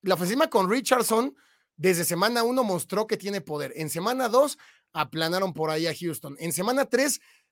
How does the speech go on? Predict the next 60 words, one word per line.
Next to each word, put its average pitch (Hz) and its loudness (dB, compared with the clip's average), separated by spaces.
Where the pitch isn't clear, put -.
como 208 2
quieras 247 8
y 185 0
mandes, 214 -2
detuvieron 185 -2
a 165 -4
los 143 -8
Ravens, 226 2
los 196 2
batallaron 180 2
muchísimo. 196 -2
Creo 277 0
que 302 0
es 247 2
un 302 0
equipo 269 0
sólido, 170 -2
no 175 -4
es 180 -2
un 240 -4
equipo 226 -4
explosivo, 202 -2
no 190 -2
es 170 -6
un 196 -6
equipo 175 -8
que 151 -12
vamos 160 -2
a 135 -10
ver 156 -6
puntos, 214 -2
ni 214 6
nos 220 6
va 254 12
a 269 10
gustar 254 6
verlos, 180 4
¿eh? 214 4
Es 214 2
un 226 0
equipo 220 0
que 180 0
no 196 2
va 214 6
a - 4
estar 214 0
tan 190 2
padre 196 4
verlo 220 4
un 208 0
domingo 190 0
a 156 2
las 151 -2
once, 214 0
pues 160 -6
nadie 175 0
lo 147 -2
va 151 2
a 143 0
ver. - -10